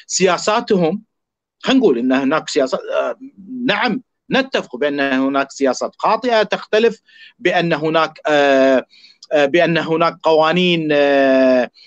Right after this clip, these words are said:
مثلًا استطاعت أن تجير بعض المواقف لمصالح سياسية وقوى سياسية وأقطاب سياسية، نعم، هناك. ولكن بالنهاية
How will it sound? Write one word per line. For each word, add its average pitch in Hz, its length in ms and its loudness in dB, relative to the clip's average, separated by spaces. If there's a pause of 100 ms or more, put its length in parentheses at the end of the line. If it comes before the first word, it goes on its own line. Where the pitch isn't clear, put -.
(180)
مثلًا 175 680 0
استطاعت 160 680 -2
أن 156 200 -6
تجير 196 680 0
بعض 147 280 -2
المواقف 165 580 0
لمصالح 147 600 -2 (260)
سياسية 170 720 0
وقوى 185 540 2
سياسية 190 460 0
وأقطاب 185 460 0
سياسية، 196 540 0
نعم، 208 340 -4 (540)
هناك. 233 340 0 (380)
ولكن 220 500 0
بالنهاية 214 800 2